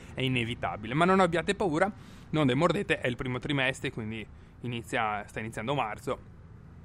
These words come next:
Eh, c'è tutto l'anno davanti per poter spingere, bisogna essere positivi, sperare che, eh, è difficile, lo so,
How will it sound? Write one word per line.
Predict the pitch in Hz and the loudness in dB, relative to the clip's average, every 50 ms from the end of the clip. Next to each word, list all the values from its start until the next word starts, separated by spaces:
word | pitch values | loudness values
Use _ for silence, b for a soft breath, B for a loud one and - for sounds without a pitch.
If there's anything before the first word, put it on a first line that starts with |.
| - - - | -18 -16 -12
Eh, | - 131 131 123 110 110 101 98 110 | -8 -6 -6 -6 -6 -8 -10 -10 -6
c'è | - 160 127 - | -6 -6 -6 -4
tutto | - 165 160 - - 160 | -4 -4 -2 4 4 6
l'anno | 151 143 143 143 139 | 6 6 6 6 6
davanti | 147 143 139 139 139 139 139 131 135 | 6 6 6 6 4 4 2 -2 -2
per | - - 120 - | -2 -2 -4 -4
poter | - 131 127 - 156 147 | -4 -6 -2 -2 -2 -2
spingere, | - - 165 170 170 175 175 170 180 180 185 185 180 165 - 151 139 123 - - - 135 135 123 - - - - - - - | -2 -2 -2 0 2 2 2 2 2 2 2 0 0 0 -2 -2 -2 -2 -6 -12 -10 -8 -8 -8 -10 -16 -16 -16 -16 -16 -14
bisogna | - 131 131 131 120 135 139 135 131 | -10 -6 -6 0 0 2 2 2 0
essere | 135 131 - 139 127 117 | -2 -2 -4 -4 -4 -2
positivi, | - 139 131 131 135 131 123 - 156 151 151 139 131 127 | 0 0 0 0 0 -2 -2 -2 0 0 0 0 0 -4
sperare | 127 - - 127 127 131 127 127 123 - - - | -4 -2 -2 0 2 2 2 0 -2 -4 -8 -6
che, | - 127 135 139 127 - B B B B B B B B B B B B B B B B B B B - | -2 0 0 0 0 -4 B B B B B B B B B B B B B B B B B B B -8
eh, | B 170 151 B B B | B -6 -6 B B B
è | 147 143 | -4 -4
difficile, | 139 139 - 135 127 - 143 120 101 101 | -4 -2 -4 -6 -6 -4 -6 -8 -8 -10
lo | 110 107 110 | -10 -10 -10
so, | - - 120 104 104 | -8 -6 -6 -6 -6